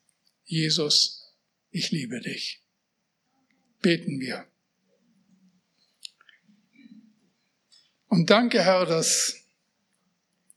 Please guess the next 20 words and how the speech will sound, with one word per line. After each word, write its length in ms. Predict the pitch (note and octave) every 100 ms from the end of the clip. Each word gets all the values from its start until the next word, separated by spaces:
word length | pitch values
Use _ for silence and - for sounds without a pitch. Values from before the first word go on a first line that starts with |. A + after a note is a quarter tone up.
| -
das 200 | D#3+ -
möglich 420 | F#3 F#3+ D#3+ -
geworden 500 | F3 E3 D#3 D#3 D#3
ist, 420 | D3 - - - _ _ _ _ _ _ _ _ _ _ _ _ _ _ _ _ _ -
dass 240 | F#3 -
wir 340 | G3 E3+ G3 -
dich 260 | E3 F#3+ G3+
lieben, 600 | F3 E3+ C#3+ B2+ - _ _ - _ _ _ _ _ _ _ _ _ -
dich, 200 | F#3+ -
den 180 | E3+ E3
dreieinigen 720 | E3+ D#3 - F3 F3 E3 E3+
Gott, 400 | D#3 C#3+ - - _ _ _ _ _ _ _ _ _ _ _ -
den 180 | D#3
Vater, 480 | D3 - F3 F3 D#3+
den 200 | D#3+ D#3+
Sohn 340 | D3+ E3 E3 D3+
und 160 | D3+
den 200 | E3+ C#3+
Heiligen 440 | E3 D3 C#3+ D3+ C3+
Geist. 540 | B2 C3 - - -